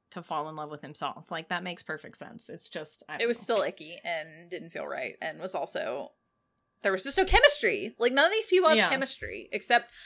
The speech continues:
Speaker 2: I do think Wanda and Vision. I agree with that.
Speaker 1: Yeah.
Speaker 2: Because they invested a lot of time into it. But, like, with Doctor Strange and a lot of these, they're just like, I don't know, they just love each other. And I'm like, "You don't tell us. You, you tell us, you don't show us."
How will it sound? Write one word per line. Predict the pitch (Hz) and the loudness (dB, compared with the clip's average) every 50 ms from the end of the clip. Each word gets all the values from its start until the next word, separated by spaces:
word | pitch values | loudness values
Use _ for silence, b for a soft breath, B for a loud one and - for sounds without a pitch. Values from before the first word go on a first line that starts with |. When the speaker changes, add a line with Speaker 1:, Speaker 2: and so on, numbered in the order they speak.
| B B | B B
Speaker 2:
I | - 240 | 2 2
do | 226 262 285 | 4 2 0
think | - 302 277 - | 0 -2 -2 0
Wanda | - 233 214 214 196 190 | 0 2 2 4 4 2
and | 180 180 | 2 2
Vision. | 170 147 - - 143 - | 0 -2 -2 -2 0 2
I | 170 175 | 2 2
agree | 175 175 190 180 | 4 2 0 0
with | 175 - | 0 0
that. | 147 135 - 117 - - _ _ _ _ _ _ _ _ _ - | 0 0 2 0 -2 -4 _ _ _ _ _ _ _ _ _ -4
Speaker 1:
Yeah. | 233 208 190 180 170 170 175 - _ _ _ _ _ | 2 4 4 4 4 2 -4 -10 _ _ _ _ _
Speaker 2:
Because | - - 269 240 - | -8 -4 -2 2 4
they | 320 330 | 6 6
invested | 320 302 285 302 311 311 - - 302 | 8 8 8 8 8 6 6 6 8
a | 294 285 | 8 8
lot | 254 226 220 226 226 175 214 | 6 6 6 6 6 4 4
of | 214 | 2
time | - - - 233 240 240 208 | -2 -2 0 0 0 0 0
into | 175 156 165 - - - - | -2 -6 -6 -6 -8 -6 -6
it. | 76 - - - _ _ _ _ | -6 -8 -8 -10 _ _ _ _
But, | - 226 220 - - - | 4 6 6 6 4 6
like, | 220 214 208 208 - | 6 6 6 6 6
with | 214 214 208 208 - - - - - - - - _ | 4 2 2 2 -2 -12 -18 -18 -20 -20 -20 -6 _
Doctor | - 202 196 196 - 196 185 | 2 4 4 4 2 0 -2
Strange | - - - 214 196 190 190 185 175 | -2 -2 0 0 0 0 -2 -6 -8
and | 180 180 | -8 -4
a | 175 | 0
lot | 175 170 175 175 | 4 4 4 4
of | 175 - | 2 -2
these, | 175 160 156 165 - - | -4 -4 -4 -6 -4 -2
they're | 196 190 | 0 0
just | 185 190 202 185 - | 0 0 -2 0 2
like, | 202 190 - - | 2 2 4 6
I | 220 240 | 6 6
don't | 240 302 | 6 6
know, | 427 - 254 | 4 2 2
they | 226 240 | 2 0
just | 226 262 285 - | -2 -4 -6 -4
love | 427 466 494 466 | -4 -2 -2 -2
each | - 392 | -2 -4
other. | 320 339 339 330 311 339 381 381 _ b b b b b b b b | -4 -4 -4 -4 -4 -4 -6 -8 _ b b b b b b b b
And | 233 | 0
I'm | 262 262 | 2 2
like, | 269 254 262 | 2 2 2
"You | 269 233 | 2 6
don't | 294 302 302 269 - - | 8 8 8 6 2 -2
tell | - - 269 269 269 269 | -2 2 2 4 4 6
us. | 233 175 - - - | 4 4 4 2 -2
You, | - 226 247 269 - | -4 -4 -2 -4 -2
you | - 233 262 | -4 -6 -6
tell | 247 - - 302 247 202 | -6 -4 -4 -4 -2 -2
us, | 165 185 - - | -4 -4 -6 -8
you | 202 | -10
don't | 196 185 - | -10 -10 -8
show | - - - 208 185 160 127 | -8 -6 -4 -2 -2 -2 -2
us." | 85 85 85 202 - - - - | -4 -4 -6 -6 -6 -8 -10 -12